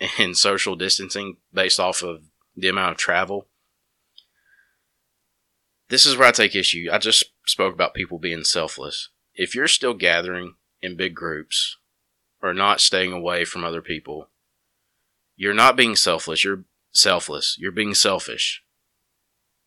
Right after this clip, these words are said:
You're not stupid, but what you're doing is stupid. We want to get back to life the normal way, eventually.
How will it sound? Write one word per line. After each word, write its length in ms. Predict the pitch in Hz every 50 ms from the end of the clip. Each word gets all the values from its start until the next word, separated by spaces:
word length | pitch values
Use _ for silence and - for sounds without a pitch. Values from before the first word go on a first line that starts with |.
| _ _ _ _ _ _
You're 240 | - 107 104 - 127
not 180 | 135 135 123 -
stupid, 500 | - - 113 120 120 - - 82 78 76 - _ _ _ _
but 120 | - 104 98
what 180 | 104 104 -
you're 80 | 92 85
doing 340 | 80 90 104 101 95 90 82
is 120 | 82 -
stupid. 460 | - - - - - - - 76 78 - _ _ _ _ _ _ _ _ _ _ _ _ _ _ _ _ _ _ _ _ _ _ _ _ _ _ _ _ _ _ _ -
We 160 | - 104 113
want 180 | 117 123 123 123
to 60 | 120
get 180 | 117 101 92
back 180 | 101 107 104 -
to 120 | - 113
life 480 | 95 87 80 76 73 73 - - - - _ _ _ _ _ _
the 200 | 90 85 92 95
normal 380 | 101 110 110 101 92 82 76
way, 260 | 71 71 71 73 - - _ _ _ _ _ _ _ _ _
eventually. 580 | - 92 87 98 107 101 95 - 73 71 76 76